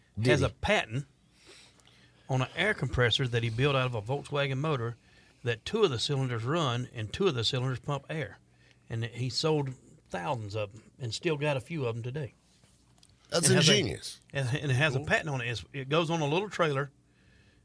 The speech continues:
Speaker 2: you know, basically like two axles and a, this
Speaker 1: Yeah.
Speaker 2: little air compressor motor with a tank. And it's a Volkswagen motor.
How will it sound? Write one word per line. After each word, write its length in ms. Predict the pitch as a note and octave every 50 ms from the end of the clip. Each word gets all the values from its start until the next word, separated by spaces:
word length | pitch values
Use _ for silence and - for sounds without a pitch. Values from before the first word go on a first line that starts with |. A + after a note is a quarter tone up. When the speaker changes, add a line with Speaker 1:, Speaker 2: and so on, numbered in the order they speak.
| _ _ _ _
Speaker 2:
you 80 | - B2
know, 100 | C3 C3
basically 460 | A#2 A#2+ C#3+ C3+ A#2+ - C3 C3 B2+ B2
like 200 | B2+ C3 C#3 - - _
two 200 | - D#3 D#3 D3+
axles 340 | C#3 C#3 C3+ C#3 C#3 C3 A#2+
and 100 | C3 A#2+ G#2+
a, 80 | G#2+ G#2+ - - - - B2 A#2+ A#2
this 120 | A#2 B2+ E3
Speaker 1:
Yeah. 100 | E3+ C#3
Speaker 2:
little 180 | C3+ C#3+ C3+ A#2+
air 140 | B2 C#3 C#3+
compressor 400 | - B2+ A#2 - C#3+ C#3 D3 C3+
motor 240 | C3 C#3 C#3 C3+ B2+
with 160 | A#2+ C3+ D3
a 40 | C#3
tank. 380 | - - C#3 C3 B2+ B2+ - - - - - - _ _ _
And 80 | - A2
it's 100 | G#2 A2+
a 60 | G#2
Volkswagen 600 | G#2 A2+ C#3+ F3+ F3 - - E3 D#3 F3 E3+ E3+
motor. 340 | D#3 C#3+ B2+ A2 A#2+ B2+